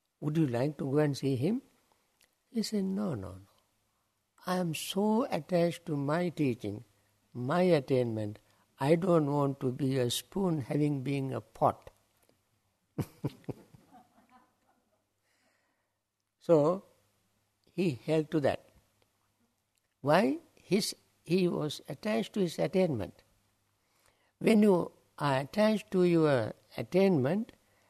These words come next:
then you have not attained it. <laughs> If you have attained, that is why Buddha said, <laughs>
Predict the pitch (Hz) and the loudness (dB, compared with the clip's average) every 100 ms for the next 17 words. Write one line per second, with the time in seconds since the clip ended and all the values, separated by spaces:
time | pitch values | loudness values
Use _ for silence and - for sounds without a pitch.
0 | _ 131 156 196 170 160 190 - 147 143 | _ 0 4 4 4 4 2 -2 -4 -2
1 | 131 170 - - 147 165 170 131 - - | 2 2 2 -2 2 6 6 6 0 -10
2 | _ _ _ _ _ _ _ _ _ _ | _ _ _ _ _ _ _ _ _ _
3 | _ _ _ _ - - _ _ _ _ | _ _ _ _ -16 -16 _ _ _ _
4 | _ _ _ _ _ _ _ - 202 - | _ _ _ _ _ _ _ -2 -2 -2
5 | 139 - 147 143 160 156 175 - - - | -2 0 0 2 2 2 0 -8 -20 -20
6 | _ 135 151 147 151 139 139 135 151 147 | _ 0 2 2 2 0 -4 -2 -2 -2
7 | 139 120 - _ _ _ _ _ _ _ | -4 -8 -20 _ _ _ _ _ _ _
8 | _ _ _ _ _ _ _ _ _ _ | _ _ _ _ _ _ _ _ _ _
9 | _ _ _ - | _ _ _ -12